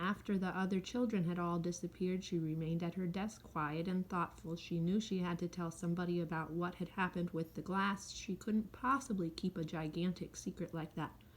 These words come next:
bottled up inside her. What she needed was just one person, one wise and sympathetic grown-up who could help her to understand the meaning of this extraordinary happening. Wow.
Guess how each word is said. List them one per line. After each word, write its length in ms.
bottled 340
up 180
inside 540
her. 160
What 260
she 240
needed 320
was 200
just 300
one 220
person, 500
one 240
wise 440
and 120
sympathetic 680
grown-up 500
who 120
could 220
help 240
her 140
to 180
understand 580
the 60
meaning 380
of 120
this 200
extraordinary 800
happening. 420
Wow. 360